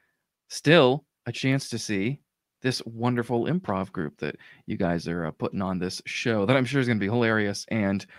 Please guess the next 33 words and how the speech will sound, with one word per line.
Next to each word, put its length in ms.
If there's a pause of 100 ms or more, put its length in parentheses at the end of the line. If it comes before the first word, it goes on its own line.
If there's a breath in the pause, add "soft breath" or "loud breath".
(320 loud breath)
and 120
very 280
interesting 420
to 60
see 220
the 100
Armando 400
method, 260
which 120
I 100
have 140
not, 300 (380)
I, 200 (240 loud breath)
I 80
maybe 420
have 120
seen 400
somebody 300
do 180
it, 100
but, 180 (300)
I 40
mean, 140
you 80
explaining 440
it 120
to 60
me, 280 (500 soft breath)
maybe 400
I 80
have, 300
but 120
I, 340